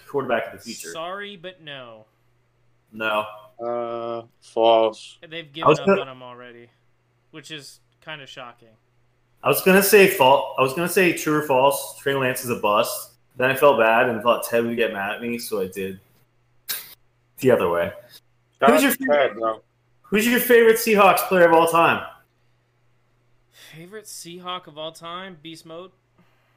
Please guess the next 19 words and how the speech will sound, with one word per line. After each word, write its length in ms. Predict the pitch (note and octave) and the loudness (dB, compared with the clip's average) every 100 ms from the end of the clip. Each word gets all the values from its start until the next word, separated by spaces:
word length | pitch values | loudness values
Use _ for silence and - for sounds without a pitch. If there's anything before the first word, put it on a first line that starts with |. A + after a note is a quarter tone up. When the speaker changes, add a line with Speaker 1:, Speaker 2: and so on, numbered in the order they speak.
| _ _ _ - | _ _ _ -8
Speaker 1:
It's 80 | |
like 80 | E3+ | -4
in 140 | D3 A#2 | -4 -6
Tyler 420 | - C#3 C3 A#2+ | 2 2 4 2
Lockett 380 | A2+ A2 F2+ E2 | 2 2 -2 -8
with 120 | - | -6
Doug 200 | A2 G#2+ A2 | -4 -2 -2
Baldwin. 500 | G#2 G#2 F2+ F#2 - _ | -2 -4 -10 -12 -16 _
Close. 640 | - G#2 E2+ C#2 - - - _ - | -14 -10 -8 -10 -12 -14 -18 _ -2
Speaker 3:
Mine 100 | E3+ | 0
is 140 | E3+ | -2
a 60 | C3+ | -8
tie 360 | - A#2+ C3+ | -2 2 2
between 340 | C#3+ B2+ B2 G#2 | 0 -6 -12 -12
Percy 400 | - B2 B2+ B2 | -8 -8 -6 -6
Harvin 360 | A#2+ B2+ B2+ | -2 -2 -4
and 120 | A2 G2+ | -10 -12
Tavares 540 | - G2+ G#2 G#2+ - | -8 -2 0 -2 -6
Jackson. 560 | G#2 G#2 G2 - F#2 | -6 -4 -6 -14 -20